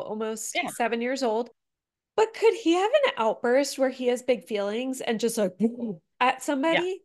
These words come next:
Speaker 1: One hundred percent that could happen. And then you're the person that's standing there going, "He's never like that. He's always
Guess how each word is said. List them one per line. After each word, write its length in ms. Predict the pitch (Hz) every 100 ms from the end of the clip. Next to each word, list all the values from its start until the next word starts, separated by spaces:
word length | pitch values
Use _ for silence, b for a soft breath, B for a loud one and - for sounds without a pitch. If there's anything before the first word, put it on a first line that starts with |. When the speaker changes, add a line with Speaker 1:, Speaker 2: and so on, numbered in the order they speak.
| _ _ _ -
Speaker 1:
One 300 | 208 285 302
hundred 580 | 320 285 269 294 294 -
percent 420 | 269 262 247 208
that 180 | 214 226
could 100 | 208
happen. 460 | 208 - - - _
And 240 | 262 240 180
then 280 | 247 269
you're 200 | 311 302
the 100 | 294
person 380 | 277 285 285 254
that's 180 | 233 247
standing 320 | - 254 269
there 140 | 254 269
going, 220 | 294 339
"He's 360 | 466 494 480 -
never 220 | 440 440
like 480 | 466 453 466 508 508 508
that. 220 | 415 339
He's 260 | 339 466 466
always 300 | 440 427 480